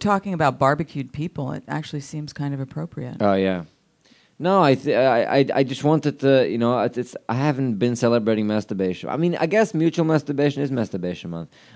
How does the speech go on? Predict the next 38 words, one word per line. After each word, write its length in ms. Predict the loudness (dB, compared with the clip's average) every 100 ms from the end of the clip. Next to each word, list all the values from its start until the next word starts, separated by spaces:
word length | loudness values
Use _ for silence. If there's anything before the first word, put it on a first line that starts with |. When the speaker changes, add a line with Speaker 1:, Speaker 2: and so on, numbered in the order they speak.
| 0
Speaker 2:
I've 120 | 2
been 120 | 4
having 180 | 4 4
a 60 | 4
good 200 | 4 6
run 300 | 6 4 0
lately. 420 | -2 -2 -6 -6
It's 140 | -14 -4
been 160 | 0
all 100 | 4
right. 220 | 4 4 0
Speaker 1:
Mm. 300 | -2 -4 -6 -12 -20 _ _ _ -8
Speaker 2:
I've 180 | -6
been, 200 | -2 0
uh, 160 | 2 2
Speaker 1:
So 120 | 4
you 80 | 4
Speaker 2:
I've 60 | 6
Speaker 1:
don't 140 | 4
Speaker 2:
been 40 |
Speaker 1:
wanna 160 | 4 2
talk 280 | 0 -2 -2
about 240 | -4 -4
it? 120 | -8 -12 -20 _
Speaker 2:
I 80 | 2
don't 120 | 6 6
wanna 120 | 6
talk 280 | 4 2 2
about 240 | 0 0
it, 60 | 0
no. 240 | 0 0
I 100 | 2
don't 100 | 4
like 140 | 4 4
talking 280 | 4 2 0
about 180 | 0 0
it 40 |
anymore. 420 | -2 -2 -4 -6